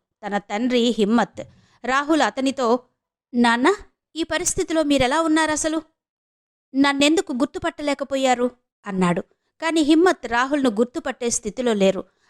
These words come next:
అతను చాలా వృద్ధుడైపోయాడు. కాబట్టి హిమ్మత్ కన్న కొడుకు రాహుల్ను గుర్తించలేకపోయాడు. కాని రాహుల్ హిమ్మత్కి చాలా విషయాలు గుర్తు చేస్తున్నారు.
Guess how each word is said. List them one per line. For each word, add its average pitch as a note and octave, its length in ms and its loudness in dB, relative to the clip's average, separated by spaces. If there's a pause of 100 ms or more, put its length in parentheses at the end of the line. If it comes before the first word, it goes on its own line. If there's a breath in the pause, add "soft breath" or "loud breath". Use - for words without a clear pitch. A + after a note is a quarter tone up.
అతను E4 240 -2
చాలా D#4+ 400 0
వృద్ధుడైపోయాడు. A3+ 960 0 (160)
కాబట్టి A#3 480 -6 (380 soft breath)
హిమ్మత్ D#4 360 2
కన్న B3+ 280 -4
కొడుకు B3 320 -4
రాహుల్ను A3+ 460 0
గుర్తించలేకపోయాడు. F#3+ 1080 -2 (400)
కాని A3 280 -2 (380)
రాహుల్ A3+ 520 2
హిమ్మత్కి B3+ 540 2
చాలా A#3 400 0
విషయాలు B3+ 460 0
గుర్తు G#3 380 -4
చేస్తున్నారు. F#3 500 0